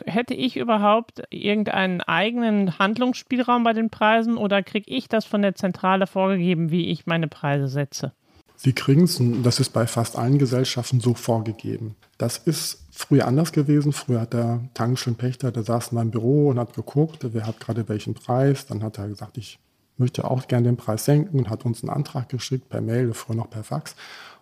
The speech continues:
Speaker 2: Heute gibt es die sogenannte Markttransparenzstelle. Das ist ein interessantes Instrument, die ist vor vielen Jahren von, vom Wirtschaftsminister Rösler damals eingeführt worden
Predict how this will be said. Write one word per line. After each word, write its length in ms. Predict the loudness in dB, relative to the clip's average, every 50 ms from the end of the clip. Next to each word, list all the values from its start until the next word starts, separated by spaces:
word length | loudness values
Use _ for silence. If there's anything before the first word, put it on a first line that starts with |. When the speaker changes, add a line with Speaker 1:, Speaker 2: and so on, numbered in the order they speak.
| _ 0
Speaker 2:
Heute 520 | 2 2 2 0 0 0 0 0 -2 -4 -6
gibt 340 | -2 2 2 2 2 2 0
es 240 | 0 2 0 -2 -2
die 100 | -2 0
sogenannte 540 | 0 2 2 2 4 4 2 2 2 0 0
Markttransparenzstelle. 1600 | 0 0 0 -2 -2 -4 -6 -10 -14 -14 -8 -6 -4 -4 -4 -6 -6 -6 -4 0 0 0 0 -2 -4 -4 -4 -2 0 0 0 0 -2 -4
Das 140 | -4 -2
ist 180 | -2 -4 -4 -6
ein 80 | -8 -6
interessantes 720 | -6 -6 -6 -8 -4 -2 -2 -2 -2 -2 -4 -4 -10 -8
Instrument, 640 | -4 -4 -4 -4 -6 -6 -4 -2 0 0 0 0 0
die 60 | -2
ist 100 | -4 -2
vor 140 | -4 -6 -6
vielen 260 | -2 -2 -2 0 0
Jahren 240 | -2 -2 -4 -4 -6
von, 260 | -6 -8 -8 -8 -8 -10 _ -20 -20 -20 -20 -20 _ _ _ _ _
vom 180 | -2 -2 0 0
Wirtschaftsminister 680 | 0 -2 0 -2 -2 0 2 0 0 2 2 0 2 4
Rösler 340 | 4 4 4 4 2 0
damals 480 | 0 0 0 0 0 0 -2 -4 -6 -14 _ 0
eingeführt 640 | 2 4 4 4 2 0 0 -2 -2 -2 -2 -4
worden 380 | -4 -2 -2 0 0 0 -2